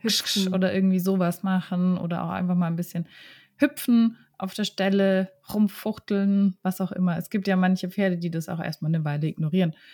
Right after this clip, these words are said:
Speaker 1: Und das ist ja, also die kennen ja auch so ein Verhalten in der Herde. Wenn da irgendeiner versucht, den anderen wegzuschicken und der andere es ignoriert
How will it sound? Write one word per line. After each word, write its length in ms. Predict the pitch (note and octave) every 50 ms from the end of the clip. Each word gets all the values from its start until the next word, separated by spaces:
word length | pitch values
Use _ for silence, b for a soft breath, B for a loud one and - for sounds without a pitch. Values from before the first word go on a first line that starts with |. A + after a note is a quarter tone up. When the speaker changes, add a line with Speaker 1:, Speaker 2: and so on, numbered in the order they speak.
| B B B B B _
Speaker 1:
Und 80 | - F3
das 140 | E3+ F3 F3
ist 160 | F#3 F3+ -
ja, 240 | F#3 F3 E3+ - - _ _ _ _ _ _ -
also 180 | - F#3+ F#3+ F#3
die 220 | F#3 G#3+ F#3+ -
kennen 520 | - - - G#3+ G#3 A3 A3 G#3 G3 F#3
ja 240 | F3+ E3+ D#3+ - -
auch 220 | - - D#3+ D#3 -
so 160 | - E3+ E3
ein 80 | E3
Verhalten 460 | D#3 - E3+ D#3+ E3 D#3+ E3 - F3 E3
in 140 | D#3 D#3
der 80 | D#3 D#3
Herde. 420 | D3+ E3 F3 F#3+ F#3+ E3 D#3 D3
Wenn 140 | D3 D#3 D#3+
da 120 | D#3+ E3 -
irgendeiner 720 | - F3 F3+ F3+ E3+ - - - F3 F#3 F#3 F#3 F3+ F3+ b b b b b b
versucht, 360 | - F#3 E3+ F3+ G3 F#3+ -
den 100 | F#3 F3+
anderen 340 | F3 - F3+ F3+ F3 F3 E3
wegzuschicken 760 | - - F#3 - - A3 G3+ - G#3+ G#3 G3 - A3 G#3+ G#3+
und 140 | G3+ F#3 F3+
der 120 | F3+ E3+
andere 220 | - F3+ F3 F3 F3+
es 100 | F3+ -
ignoriert 680 | - F3 F3 E3+ E3 D3+ E3+ F3+ G#3 G#3+ G#3+ A3+ G#3+